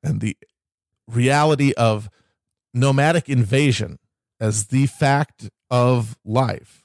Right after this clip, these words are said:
for any social order, uh, that sort of inefficiency that saw the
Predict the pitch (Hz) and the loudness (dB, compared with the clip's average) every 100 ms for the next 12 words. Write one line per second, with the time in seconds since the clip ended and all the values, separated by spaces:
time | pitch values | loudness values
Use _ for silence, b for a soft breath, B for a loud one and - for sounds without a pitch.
0 | _ _ 120 110 - 123 135 131 123 - | _ _ -2 -2 -2 0 2 2 2 -2
1 | - - - - 127 113 107 123 113 92 | -8 -20 -12 -2 -2 -2 0 0 0 -2
2 | - b b b b b _ - 110 101 | -10 b b b b b _ -2 0 2
3 | 78 50 - _ - - 139 147 143 170 | 0 -6 -14 _ -20 -6 0 0 0 0
4 | 151 127 156 160 - 180 - 117 - 131 | 2 2 0 0 0 0 2 0 -2 -14
5 | 120 _ _ _ _ _ - 113 - 135 | -18 _ _ _ _ _ -4 -2 0 2
6 | 131 131 127 123 - 98 98 117 113 110 | 4 4 4 2 0 -6 -2 0 0 0